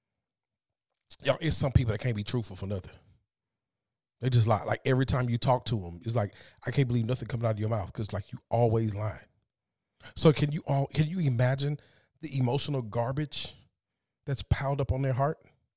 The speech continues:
I promise you, I took this Purvis point. So I have no, I have no research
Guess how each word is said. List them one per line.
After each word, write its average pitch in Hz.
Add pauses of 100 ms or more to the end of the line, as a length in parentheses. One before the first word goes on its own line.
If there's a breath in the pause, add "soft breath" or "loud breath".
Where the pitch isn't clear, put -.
(680 loud breath)
I 165
promise 156
you, 73 (460)
I 120
took 117
this 131
Purvis 123
point. - (600)
So 117
I 123
have 123
no, 120 (120)
I 117
have 110
no 113
research 131